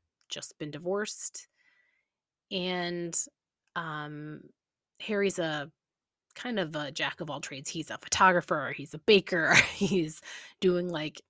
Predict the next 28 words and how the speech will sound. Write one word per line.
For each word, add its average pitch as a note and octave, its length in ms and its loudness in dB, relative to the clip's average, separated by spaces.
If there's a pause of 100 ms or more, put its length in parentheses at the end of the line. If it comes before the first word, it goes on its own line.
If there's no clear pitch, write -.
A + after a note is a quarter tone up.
(380)
handyman G#3 520 2
jobs E3 500 0
for, D3+ 420 -6 (640)
um, D#3 600 -6 (1200)
is F#3+ 100 -12
it - 120 -12
Zane A#3 360 0
and D4 200 4
Niall? F#3 520 -2 (1800)
Is A#3 120 -14
the A#3 100 -12 (280)
side A#3 380 -8
pairing? D4 500 -6 (580)
Why F#3+ 100 -14
am B3 140 -6
I A#3 60 -8
forgetting? F3+ 600 -10 (1900)
Okay, D3+ 180 -12
that's, D3+ 320 -10 (140)
that's - 240 -16
weird. C3 340 -12
I'm G3 80 -2
pretty E4 220 6
sure A3 200 2
it's - 160 -4
Zane D3 220 -8
and C#3+ 80 -12
Niall. D#3 400 -6